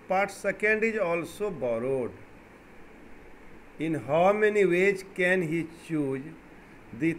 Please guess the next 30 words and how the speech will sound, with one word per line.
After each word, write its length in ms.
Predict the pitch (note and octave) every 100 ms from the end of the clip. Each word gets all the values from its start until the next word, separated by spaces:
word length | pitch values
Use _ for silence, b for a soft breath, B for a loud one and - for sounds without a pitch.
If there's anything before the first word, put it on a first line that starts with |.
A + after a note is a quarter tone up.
| - -
three 260 | E3+ A3
books 520 | F#3+ D3 G#3 - - - - - - - - - -
to 120 | D#3+
be 120 | D#3+
borrowed? 580 | E3+ C3+ C3 D3 C#3 A2+ - - - - - - - - - - -
प्रिय 160 | D3
विद्यार्थियों, 640 | C#3+ C#3 D#3 D#3 - F3 F#3 - - - - - -
इसमें 300 | C3+ F#3+ G#3
एक 120 | G3
शर्त 380 | - A#3 A#3+ -
है। 220 | B2 F#2+ - - - - - - -
क्या 140 | D#3
शर्त 340 | E3 F3+ F3+ F#3+
है? 140 | - E3
A 20 |
boy 380 | C3+ C#3 E3+ G3+ F#3
has 160 | G3 F#3+
three 200 | - A3+
library 480 | G#3+ G3 E3 F#3+ G#3 G3+
tickets 460 | D3 F3+ C#3 - - - - - - - -
and 200 | G3 G#3+
eight 320 | G#3+ A3 E3+
books 240 | F#3 F#3+ -
of 200 | F3 D#3+
his 140 | C#3
interest। 440 | C3 A2+ G#2 G2+ - - - - - - - - - - - - F#3
उसके 280 | - F3+
इंटरेस्ट 460 | F3+ E3 F#3 G3 -
का 160 | G3+ G3 F3+
एट 140 | F#3